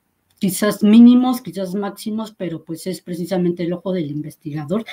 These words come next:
el que debe de estar muy bien afiladito, ¿no?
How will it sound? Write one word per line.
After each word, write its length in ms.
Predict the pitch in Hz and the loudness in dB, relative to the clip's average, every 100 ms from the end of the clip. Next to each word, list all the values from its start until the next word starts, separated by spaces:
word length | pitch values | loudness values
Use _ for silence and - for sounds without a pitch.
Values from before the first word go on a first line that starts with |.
| - - _ | -20 -20 _
el 240 | - 175 165 | -2 -2 0
que 160 | 185 | 2
debe 300 | 175 190 185 | 4 4 4
de 100 | 175 | 2
estar 400 | 160 - 190 180 | 0 0 2 6
muy 540 | 170 156 156 175 208 190 | 6 6 6 4 4 2
bien 200 | 180 170 | 2 2
afiladito, 640 | 160 160 147 139 139 - | 0 -6 -8 -10 -12 -6
¿no? 220 | 151 240 | -2 -2